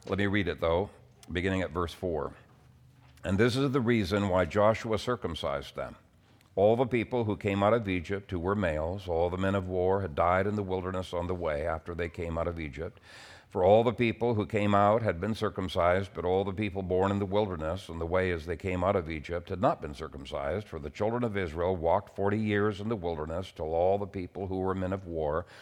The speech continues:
who came out of Egypt were consumed, because they did not obey the voice of the Lord, to whom the Lord swore that he would not show them the land which the Lord had sworn to their fathers that he would give us, a land flowing with milk and honey.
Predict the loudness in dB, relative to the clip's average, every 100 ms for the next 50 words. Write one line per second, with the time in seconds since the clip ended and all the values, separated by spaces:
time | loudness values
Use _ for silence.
0 | -20 -20 -16 -6 -2 0 4 4 4 2
1 | -2 0 -2 -2 -4 -2 -6 -4 -4 -2
2 | -4 -4 -4 -4 -4 -2 2 4 4 2
3 | 0 0 -2 0 -2 -4 -6 -4 -2 -2
4 | -4 -6 -4 -4 -4 -2 0 0 -2 -8
5 | -4 0 2 0 -2 -6 -6 -2 0 -2
6 | -4 -6 -4 -4 -6 -4 -2 -2 -2 -6
7 | -12 -20 -20 -8 -4 -4 -6 -16 -16 -4
8 | -2 2 2 2 0 -6 -18 -20 -4 -4
9 | -4 -2 0 0 -2 -4 -2 0 0 -2
10 | -8 -10 -10 -10 -10 -10 -10 -14 -10 -6
11 | -4 -2 -4 -8 -8 -6 -4 -6 -8 -8
12 | -8 -8 -10 -10 -10